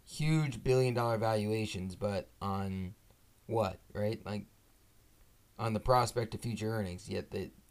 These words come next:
you know, they're years away from. So I, I was warning people, like, "Hey, this is something to be cognizant of. Be careful. Maybe wean some of your tech holdings off." I think the people that did that,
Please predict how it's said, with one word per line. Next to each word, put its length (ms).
you 80
know, 180
they're 140
years 420
away 280
from. 380
So 460
I, 240
I 140
was 180
warning 320
people, 540
like, 220
"Hey, 380
this 140
is 100
something 200
to 60
be 120
cognizant 580
of. 340
Be 80
careful. 680
Maybe 200
wean 440
some 140
of 40
your 100
tech 240
holdings 340
off." 340
I 80
think 160
the 80
people 260
that 140
did 240
that, 320